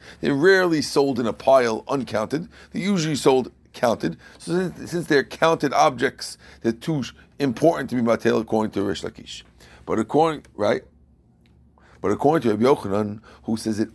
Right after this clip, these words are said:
always has to be counted, eggs aren't always sold by the count. Sometimes they're not. And therefore, how will he explain our Braita that said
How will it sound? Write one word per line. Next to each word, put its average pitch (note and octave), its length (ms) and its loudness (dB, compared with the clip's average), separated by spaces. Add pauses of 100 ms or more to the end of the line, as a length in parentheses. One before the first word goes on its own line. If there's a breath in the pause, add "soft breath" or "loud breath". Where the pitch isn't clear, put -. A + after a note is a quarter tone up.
always D#3+ 400 4
has G2+ 260 -4
to - 60 -16
be G#2 100 -6
counted, G2+ 460 -6 (320 soft breath)
eggs - 240 0
aren't B2 240 2 (240)
always A2+ 480 0
sold F#2 520 -2 (220 soft breath)
by - 140 -2
the - 100 -8
count. A2 420 -2 (200 soft breath)
Sometimes C3+ 380 0
they're D#3 100 0
not. F#3+ 280 2 (360 soft breath)
And A2 160 -4
therefore, A#2+ 640 2 (240 loud breath)
how C3+ 300 4
will C3 200 0
he C3 220 -2
explain B2 840 -4 (320 loud breath)
our A#2+ 380 4
Braita B2 560 2
that B2 200 0
said B2 440 4